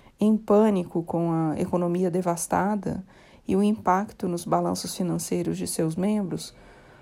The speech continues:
várias organizações empresariais tradicionais, como a Câmara de Comércio, por fim, se declararam favoráveis à lei de recuperação. Mas sua influência sobre o Partido Republicano,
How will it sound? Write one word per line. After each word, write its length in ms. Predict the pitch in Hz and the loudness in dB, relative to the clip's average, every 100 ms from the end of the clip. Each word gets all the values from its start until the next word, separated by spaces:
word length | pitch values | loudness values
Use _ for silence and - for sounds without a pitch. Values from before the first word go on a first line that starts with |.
| - | -2
várias 400 | 220 247 285 277 | 4 6 6 4
organizações 720 | 254 240 226 226 220 - 190 196 | 2 4 2 2 0 0 0 0
empresariais 760 | 190 185 185 180 170 165 165 | 0 0 0 2 2 2 0
tradicionais, 1040 | - - 185 - 165 165 202 196 165 - - - - - - - - _ | 0 2 2 -2 -2 0 0 0 -4 -10 -14 -20 -20 -20 -20 -20 -20 _
como 520 | - 226 208 208 196 | 0 2 2 2 0
a 280 | 196 196 190 | 0 0 -2
Câmara 400 | 190 220 220 208 | 0 0 2 0
de 100 | 190 | -4
Comércio, 920 | - 180 175 208 208 208 - - 202 202 | -4 -2 0 0 -2 -4 -6 -6 -8 -8
por 200 | - 190 190 | -8 -8 -8
fim, 460 | - - 208 233 | -8 -2 0 0
se 160 | 240 240 | 0 -2
declararam 600 | 233 247 240 233 240 240 | -4 -2 0 0 2 0
favoráveis 680 | 240 233 233 208 202 202 190 | -2 -2 0 0 -2 -2 -2
à 60 | |
lei 180 | 185 180 | -4 -4
de 80 | 180 | -2
recuperação. 800 | 185 - 185 180 - 160 139 143 - - - - - _ | -4 -2 -2 -2 -4 -4 -6 -8 -16 -20 -20 -20 -20 _
Mas 200 | 220 254 | -2 -2
sua 160 | - 277 | 2 0
influência 560 | 285 254 226 220 233 | 2 -2 -2 -2 -4
sobre 400 | 214 202 196 202 | -4 -2 -2 -4
o 160 | 196 190 | -4 -4
Partido 420 | - 180 - 180 | -4 -4 -2 -2
Republicano, 720 | 190 190 175 180 185 190 214 | -2 -4 -4 -4 -4 -2 -2